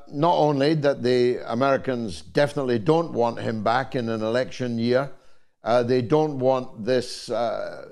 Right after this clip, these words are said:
the optics of a journalist in handcuffs, in chains, uh, coming down, uh, aircraft steps. They've got so many problems already, do the Democrats,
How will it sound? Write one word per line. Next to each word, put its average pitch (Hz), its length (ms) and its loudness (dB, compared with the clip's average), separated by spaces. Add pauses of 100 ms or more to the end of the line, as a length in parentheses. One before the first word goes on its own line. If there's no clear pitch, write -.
the 113 180 0
optics - 880 0 (340)
of 131 420 2
a 127 160 2
journalist 151 640 0
in 127 160 0
handcuffs, 151 720 0
in 120 220 -2
chains, 160 600 0 (360)
uh, 131 120 -2
coming 151 360 0
down, 143 280 2
uh, 131 300 0
aircraft 143 540 0
steps. - 480 -2
They've 127 180 -2
got 147 300 2
so 185 220 0
many 143 280 0 (440)
problems 151 480 2
already, 147 520 4
do 135 220 0
the 123 160 0
Democrats, 143 760 0